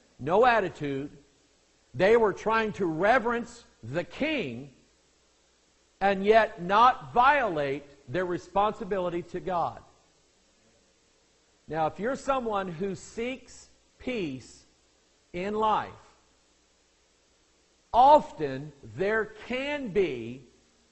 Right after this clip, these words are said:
a situation where you can honor earthly government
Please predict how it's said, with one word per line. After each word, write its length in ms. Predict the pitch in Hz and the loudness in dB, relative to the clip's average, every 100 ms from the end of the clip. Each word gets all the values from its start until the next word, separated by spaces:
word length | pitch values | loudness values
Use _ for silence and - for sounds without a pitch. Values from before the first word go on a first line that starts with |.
| _ _ _ _ _ - | _ _ _ _ _ -4
a 140 | 165 | -4
situation 1000 | - 226 208 254 262 208 170 - 160 160 | -4 -4 -4 -4 0 0 0 -6 -10 -4
where 380 | 170 165 160 156 | -2 -2 -4 -6
you 180 | 180 180 - | -8 -8 -10
can 420 | 202 240 262 254 - - - | -8 -6 -6 -6 -10 -10 0
honor 560 | 247 269 196 123 135 - - - | 4 4 2 -2 -6 -10 -12 0
earthly 480 | 185 226 - 247 208 | 2 2 -2 -6 -2
government 580 | 226 196 143 107 101 | 0 0 -2 -8 -14